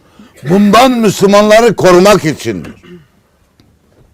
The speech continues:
Peygamber de "Ene beşerim mislüküm yuha ileyye" buyuruyor. Ben de sizin gibi bir insanım.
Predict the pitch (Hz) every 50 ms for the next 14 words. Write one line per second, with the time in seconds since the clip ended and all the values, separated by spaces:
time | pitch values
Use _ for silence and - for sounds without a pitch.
0 | _ _ _ _ _ _ _ _ _ _ _ _ _ _ _ _ _ _ _ _
1 | _ _ _ _ _ _ _ _ _ _ _ _ _ _ _ _ _ _ _ _
2 | _ _ _ - 113 123 127 117 131 135 139 143 160 165 151 147 147 151 143 147
3 | 147 135 139 131 - - 143 135 131 131 123 120 139 160 - - 190 190 165 -
4 | 175 196 196 185 175 147 110 _ _ _ _ _ _ _ _ _ _ _ _ _
5 | _ _ - 104 127 135 131 117 110 127 127 123 117 120 120 117 117 113 110 107
6 | 101 104 101 87 85 82 78 73 - 60 - - _ _ - 131 143 147 151 151
7 | 147 143 143 135 123 - 131 127 120 127 139 135 131 120 123 117 120 123 117 117
8 | 120 117 120 117 113 101 - - 120 120 120 117 117 113 113 113 113 110